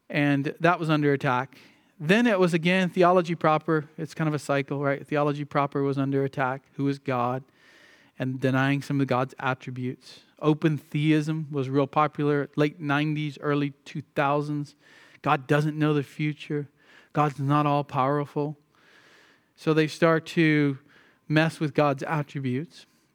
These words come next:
Christology has been under attack from the, uh, early times of the church, but it also goes in cycles. So that's often, I'll, I'll talk today, Lord willing, about one of the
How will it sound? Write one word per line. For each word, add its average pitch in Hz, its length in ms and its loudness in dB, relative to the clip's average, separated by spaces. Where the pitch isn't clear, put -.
Christology 240 680 4
has 170 180 2
been 160 160 2
under 156 180 4
attack 151 360 2
from 156 220 -2
the, 135 300 0
uh, 147 140 -8
early 170 260 4
times 156 280 0
of 139 80 2
the 131 60 2
church, 165 300 0
but 156 120 0
it 175 100 4
also 185 240 2
goes 147 260 0
in 139 80 -4
cycles. 131 600 -6
So 185 300 4
that's 220 400 2
often, 214 640 2
I'll, 170 260 0
I'll 185 140 -2
talk 185 240 -2
today, 175 260 0
Lord 165 240 0
willing, 160 300 0
about 147 280 0
one 156 140 0
of 151 80 2
the 139 220 0